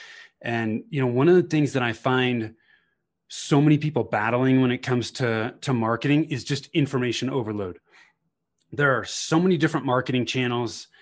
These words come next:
so many different tactics. There's no shortage of marketing gurus saying, "You need to do this," or, "You need to do that." And people are just overwhelmed, and they just don't, when they're overwhelmed, they don't have a,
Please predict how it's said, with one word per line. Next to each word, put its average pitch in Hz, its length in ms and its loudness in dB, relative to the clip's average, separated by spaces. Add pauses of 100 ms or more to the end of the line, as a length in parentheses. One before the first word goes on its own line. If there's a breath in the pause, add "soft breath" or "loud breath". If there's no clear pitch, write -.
(360 soft breath)
so 185 160 0
many 196 180 4
different 147 320 -2
tactics. 123 640 -4
There's 113 240 -6
no 151 160 4
shortage 143 460 2
of 117 80 0
marketing 131 440 2
gurus 120 460 -6
saying, 117 300 -2
"You 131 100 0
need 156 160 0
to 135 80 -6
do 131 160 -2
this," 113 320 -4
or, 113 60 -8
"You 113 120 -4
need 165 180 0
to 123 80 -14
do 127 160 -6
that." 107 340 -6 (760 loud breath)
And 147 220 0
people 165 180 2
are 202 60 4
just 185 180 2
overwhelmed, 127 560 2
and 107 140 -4
they 113 120 -2
just 110 280 -10
don't, 120 340 -4 (380)
when 127 160 -4
they're 127 140 0
overwhelmed, 131 500 2
they 139 60 4
don't 139 160 2
have 135 180 -2
a, 123 260 -2